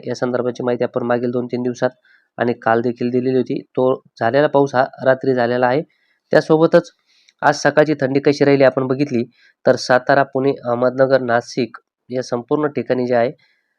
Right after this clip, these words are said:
तर काहीशी तापमानामध्ये बऱ्यापैकी घट आहे. जवळपास या ठिकाणी बारा ते सोळाच्या दरम्यान तापमान आहे, ज्यामध्ये पुण्यामध्ये देखील जे तापमान आहे तर बारा ते तेराच्या दरम्यान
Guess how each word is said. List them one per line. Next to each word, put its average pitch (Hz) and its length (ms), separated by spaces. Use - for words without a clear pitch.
तर 139 100
काहीशी 139 340
तापमानामध्ये 131 540
बऱ्यापैकी 123 440
घट 120 240
आहे. 117 220
जवळपास 127 400
या 127 60
ठिकाणी 123 320
बारा 117 240
ते 123 140
सोळाच्या 120 360
दरम्यान 127 280
तापमान 127 360
आहे, 123 180
ज्यामध्ये 143 420
पुण्यामध्ये 143 420
देखील 143 280
जे 135 160
तापमान 135 300
आहे 127 200
तर - 200
बारा 123 240
ते 131 140
तेराच्या 127 420
दरम्यान 127 320